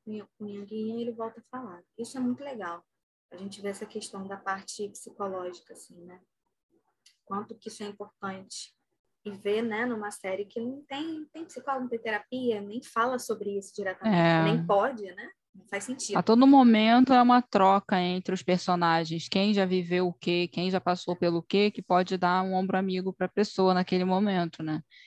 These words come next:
Speaker 2: É sempre assim. A gente já falou de Jamie conversando com Yang e Ian também, pra eles trocarem sobre traumas que eles têm em comum. E agora foi a vez do Yang e Ian ajudar o Roger, né? Então,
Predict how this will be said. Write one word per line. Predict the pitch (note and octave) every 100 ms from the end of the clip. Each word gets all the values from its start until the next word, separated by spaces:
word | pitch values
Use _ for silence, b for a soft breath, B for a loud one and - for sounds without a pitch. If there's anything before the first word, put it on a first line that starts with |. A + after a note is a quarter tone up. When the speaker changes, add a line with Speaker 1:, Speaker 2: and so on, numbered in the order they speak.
| b -
Speaker 2:
É | E3+
sempre | - F3 A3
assim. | B3 - F#3
A |
gente | E3 F3
já | F#3
falou | A3+ G#3 F#3+ F#3+ F#3+ b b b
de | E3+ F3
Jamie | F#3 F#3+ G3 F#3+ F3+ E3+
conversando | - F3+ F3+ - G3 G#3+
com | -
Yang | G3+ F#3+ G3 F3+
e | F#3 F#3
Ian | F#3
também, | F#3 F3+ F3+ F3+
pra | F3 F3+
eles | F3+ F3+ F#3
trocarem | - F3+ F#3 F#3 F#3 F3
sobre | F3 F#3 F3 F3+
traumas | - F3+ F3+ F#3 F3+
que | -
eles | F3 F3+
têm | F3 F3
em | F3
comum. | F3 F3 F3 A3 B3 B B _ _ _ _ _ b -
E | F#3
agora | F3+ F3+
foi | - F#3
a |
vez | F#3 F3+ G#3
do | G3+
Yang | F#3+ F#3+ F#3+
e | G3 G3
Ian | G3+
ajudar | F#3+ F#3 F#3+
o | A3+ G3+
Roger, | E3+ D#3+ E3 E3+ E3+
né? | E3+ E3+
Então, | E3 E3+ F3 F#3 F3+ E3+